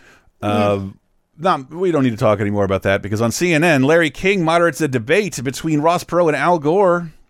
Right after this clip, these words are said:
Speaker 2: on the Amer-, North American Free Trade Agreement, nafta,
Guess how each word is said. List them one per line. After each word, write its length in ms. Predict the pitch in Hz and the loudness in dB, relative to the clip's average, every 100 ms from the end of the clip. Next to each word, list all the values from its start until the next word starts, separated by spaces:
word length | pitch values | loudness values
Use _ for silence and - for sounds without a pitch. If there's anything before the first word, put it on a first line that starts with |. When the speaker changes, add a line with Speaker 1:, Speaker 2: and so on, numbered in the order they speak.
| - | -6
Speaker 2:
on 180 | 120 127 | -2 2
the 100 | 131 | 2
Amer-, 280 | 131 151 151 | 2 0 0
North 240 | 147 170 | 0 0
American 440 | 175 175 180 180 156 | 0 0 -2 -2 -4
Free 240 | - 196 | -4 -6
Trade 220 | 175 185 | -2 -2
Agreement, 340 | 190 160 165 147 | 0 -2 -4 -2
nafta, 480 | 175 254 - 202 | -2 -2 0 -2